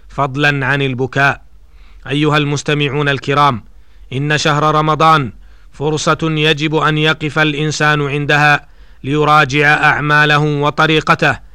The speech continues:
ومنهجه في حياته، ومن ذلك موقفه مع كتاب الله عز وجل. فلتكن قراءتك قراءة فهم وتدبر، قراءة خشوع وخضوع،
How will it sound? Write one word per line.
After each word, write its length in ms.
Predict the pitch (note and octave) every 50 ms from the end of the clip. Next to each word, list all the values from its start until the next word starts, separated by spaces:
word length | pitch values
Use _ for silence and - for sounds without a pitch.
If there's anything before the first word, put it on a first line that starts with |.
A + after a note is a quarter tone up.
| - - - - -
ومنهجه 840 | C#3+ D3 D#3 D#3 D3+ D3 C#3 C#3 D#3 D3+ C3+ D3+ D3 C#3 D3 C#3+ C#3
في 240 | B2+ - C#3+ D3 C#3+
حياته، 560 | - D3 D3 C#3+ D3 D3 C#3+ C3 - C#3 B2+ - - - - - - - - -
ومن 320 | C3+ C3+ D3 D#3 D3+ D3 C#3+
ذلك 760 | B2+ D3 D3+ D3 D3 D3+ C#3+ - D3+ D3 C#3+ C#3+ - - - - - - -
موقفه 720 | - - D3 D3+ D3 D3+ D3+ D3 - D3+ D3 C3+ D3 D3
مع 260 | C#3+ D3 D3 C#3 D3 D3
كتاب 480 | - D3 D3 C3+ D3+ D3 D3 C#3+ C3
الله 460 | C#3+ D3 C#3+ C#3+ C#3+ C#3+ C#3 C#3+ C#3
عز 240 | C3 C#3+ C3+ A#2+ B2+
وجل. 520 | C#3 C#3 C#3 C3 B2 D3+ D3 C#3+ C3 G#2+ - - - - - - - - - - - - - - -
فلتكن 640 | - - D3 D3+ D3 - D#3+ D3+ - D#3 D#3 D#3 D3
قراءتك 1040 | - D#3+ D#3 D3 D3+ D3+ D3 - - D#3+ D#3 E3 D#3+ C#3+ - D#3+ D3+ D3+ D3 - - -
قراءة 560 | D3+ D3+ D3 D3+ D3+ C#3+ D3 D3+ D3+ - D3+
فهم 560 | C#3+ - D#3 D3+ D3 D3 D3+ D3+ D3+ D3 D3 D3
وتدبر، 640 | D3+ D3+ D#3+ D3 D#3+ D#3+ C#3+ C3 D3+ C#3+ A#2+ G2 - - - - - - - - - - -
قراءة 560 | C#3+ D3+ D3+ D3+ D3+ D3+ D3+ D#3 - D3+ D3
خشوع 500 | C3+ - D3 C#3 - - D3 D3+ D3+ C3 D3+ D3+
وخضوع، 600 | C#3+ D3 D3 C3+ - D3+ D3 C3+ E3 E3 D3+ -